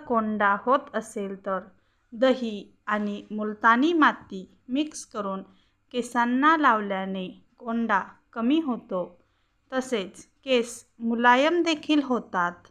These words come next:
नंबर सहा, जर उचकी थांबत नसेल तर थोडा गुळाचा खडा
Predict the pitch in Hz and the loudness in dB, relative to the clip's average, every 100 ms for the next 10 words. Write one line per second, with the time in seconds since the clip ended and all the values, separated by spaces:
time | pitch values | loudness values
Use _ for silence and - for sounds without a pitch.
0 | _ _ _ _ _ _ _ _ _ _ | _ _ _ _ _ _ _ _ _ _
1 | _ _ - 226 214 214 220 262 320 302 | _ _ -14 -8 -6 0 2 2 0 -8
2 | - 226 214 185 180 - _ - 220 277 | -8 -4 2 0 0 -10 _ -12 0 4
3 | 226 226 - _ _ _ 262 254 - - | 4 2 -6 _ _ _ -14 -14 -16 -2
4 | 330 339 - 247 240 247 294 269 233 233 | -2 -2 0 0 2 0 0 0 -2 -4
5 | 220 214 202 208 196 - _ _ _ 233 | -8 -8 -4 -2 -2 -6 _ _ _ -2
6 | 226 226 277 - - _ 226 233 233 220 | 4 4 4 -6 -20 _ -2 4 4 4
7 | 226 294 294 - 262 214 | 2 0 0 -2 2 2